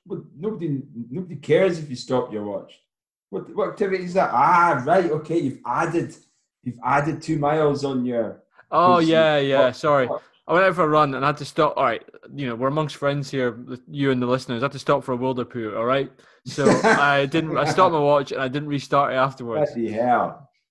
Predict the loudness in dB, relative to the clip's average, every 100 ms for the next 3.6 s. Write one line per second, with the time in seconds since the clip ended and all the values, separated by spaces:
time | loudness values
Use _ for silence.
0 | _ _ _ _ -6 -4 2 4 4 2
1 | -2 -2 -2 -4 0 2 2 2 2 2
2 | 2 0 -8 _ _ _ _ _ _ -6
3 | -4 -2 0 0 -2 -8